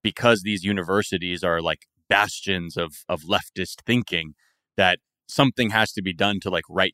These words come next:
the scales, essentially. And not, not specifically tied to sex. But at the same time, I'm like, "Well, I think y'all are doing okay considering all the fuckery that's going on in state houses as it relates to voting rights and things like that." I'm not, I don't,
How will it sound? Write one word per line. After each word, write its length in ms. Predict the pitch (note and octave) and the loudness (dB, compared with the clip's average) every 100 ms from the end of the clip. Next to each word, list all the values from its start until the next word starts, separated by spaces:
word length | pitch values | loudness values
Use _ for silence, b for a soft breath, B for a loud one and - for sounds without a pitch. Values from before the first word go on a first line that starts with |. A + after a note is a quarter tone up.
| - | -6
the 80 | D#2+ | -16
scales, 580 | - G#2 F2+ D#2 - - | -6 -2 -2 -6 -14 -14
essentially. 500 | D#2+ D#2+ D2 E2+ D2+ | -8 -8 -8 -12 -8
And 100 | - | 0
not, 160 | B2 B2+ - | 0 0 0
not 200 | C3+ C#3+ _ - C3+ | 0 0 _ -16 -14
specifically 640 | - C#3+ - D#3 C3+ A#2+ | 0 0 4 4 4 2
tied 280 | - G#2 F2+ | 4 2 2
to 80 | F#2+ | -4
sex. 420 | - F#2 E2+ - _ _ _ | 0 0 0 -10 _ _ _
But 100 | G3 | 4
at 60 | E3+ | 4
the 80 | |
same 240 | - F3+ E3 | 4 4 6
time, 160 | F#3 | 4
I'm 80 | E3+ | 6
like, 160 | D#3 D3 | 4 4
"Well, 160 | F3+ E3+ | 6 6
I 80 | E3 | 6
think 200 | G#4 G4+ | 2 6
y'all 140 | F#3+ | 8
are 80 | C3 | 8
doing 200 | A#2+ B2 | 8 4
okay 300 | G#2 - B2+ | 4 4 4
considering 440 | G#2 G2 - A#2 A2 | 4 -2 0 2 2
all 80 | |
the 100 | G2+ | 0
fuckery 560 | E2 - B2+ - G#2+ F#2+ | -4 4 4 4 0 0
that's 160 | F#2 - | -2 0
going 240 | G#2 F#2+ | 2 2
on 160 | F#2 E2 | -2 -4
in 80 | |
state 400 | D#2+ - A#2 A#2+ - | -10 -4 -2 -2 -2
houses 460 | F2 E2+ E2+ D#2+ | -2 -2 -6 -6
as 140 | F2+ E2+ | -4 -4
it 80 | |
relates 320 | E2 F2 F2 - | -6 -4 -4 -6
to 80 | |
voting 480 | E2 D#2+ G2+ F#2+ E2 | -6 2 2 2 -4
rights 320 | E2+ E2+ - | -8 -8 -6
and 100 | F2 | -8
things 240 | D#2+ E2+ E2 | -6 -8 -8
like 160 | E2 | -8
that." 220 | - F2+ E2 _ _ - | -2 -2 -4 _ _ -4
I'm 100 | A2 | 2
not, 200 | A#2 G#2+ - - - | 2 0 -6 -10 -2
I 140 | G#2 | 0
don't, 180 | A#2+ | 0